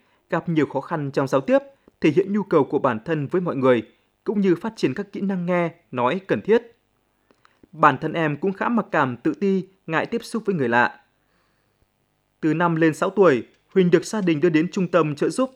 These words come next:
và Can thiệp sớm trẻ khuyết tật Hương Giang, thành phố Yên Bái để hỗ trợ học cách giao tiếp bằng ký hiệu. Đặc biệt, từ năm hai nghìn không trăm mười tám đến nay, Huỳnh còn được tham gia vào câu lạc bộ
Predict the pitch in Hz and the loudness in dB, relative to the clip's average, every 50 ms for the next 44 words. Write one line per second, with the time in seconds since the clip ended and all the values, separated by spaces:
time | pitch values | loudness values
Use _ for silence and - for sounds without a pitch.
0 | _ _ - 151 139 - - 196 170 - 151 135 - - 143 143 185 208 - - | _ _ 0 0 0 0 0 -4 -4 -4 -4 -4 -4 -2 -2 -2 -2 -2 -4 -4
1 | 143 127 - 220 - - 143 - - - 175 165 156 139 - 165 160 151 143 139 | -4 -4 -4 -6 -2 -2 -4 -4 -4 -4 -4 -4 -2 -2 0 0 0 0 -2 -4
2 | - _ - - 143 - - 156 165 160 139 127 123 127 180 220 - _ _ _ | -12 _ -10 -8 -8 -4 -2 -2 -2 2 4 4 4 4 2 -2 -8 _ _ _
3 | _ _ - 175 160 127 135 208 220 - 208 - - - - - 226 220 - - | _ _ 0 0 0 2 0 -2 -4 -2 -2 -2 -2 -2 -6 -6 -8 -10 -6 -6
4 | 180 156 - - 226 226 - 175 143 123 110 - 156 175 170 170 151 - - - | -6 -6 -4 -6 -8 -6 -2 -2 -2 -2 -2 -4 -4 0 2 2 2 2 0 -6
5 | _ _ _ _ _ _ _ _ _ _ - 185 156 143 156 143 147 - - _ | _ _ _ _ _ _ _ _ _ _ -2 0 2 4 4 4 4 0 -10 _
6 | _ _ - - - 180 214 208 202 202 190 180 151 135 - 185 170 - 175 147 | _ _ -2 0 0 2 0 0 -2 -2 -2 -2 -2 -4 -4 -6 -6 -4 -4 -4
7 | 127 113 - 113 117 151 151 143 143 165 175 160 156 147 139 _ _ _ _ _ | -4 -2 0 0 0 0 0 -4 -2 0 0 0 0 -2 -4 _ _ _ _ _
8 | _ - 190 175 170 - 180 165 160 151 - 208 196 180 - - 196 185 180 175 | _ -6 -4 -2 0 2 2 2 2 0 -2 -6 -8 -6 -4 -2 0 2 2 2
9 | 170 156 - 160 147 139 147 - 208 170 135 131 139 143 - - | 0 0 0 2 2 2 2 0 -2 -2 2 2 2 2 2 0